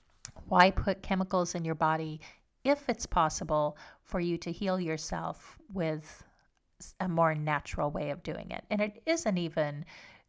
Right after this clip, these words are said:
um, I'm not suggesting that you, um, don't take the aspirin, that you drink willow bark tea, because in the same way,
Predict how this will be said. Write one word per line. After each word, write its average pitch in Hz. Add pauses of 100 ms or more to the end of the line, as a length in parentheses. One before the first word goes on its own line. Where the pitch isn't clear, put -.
(480)
um, 165
I'm 196
not 226
suggesting 165
that 151
you, 151 (400)
um, 165 (1120)
don't 175
take -
the 160
aspirin, 156
that -
you 151
drink 160
willow 156
bark 156
tea, 233
because 165
in 165
the 160
same 233
way, 151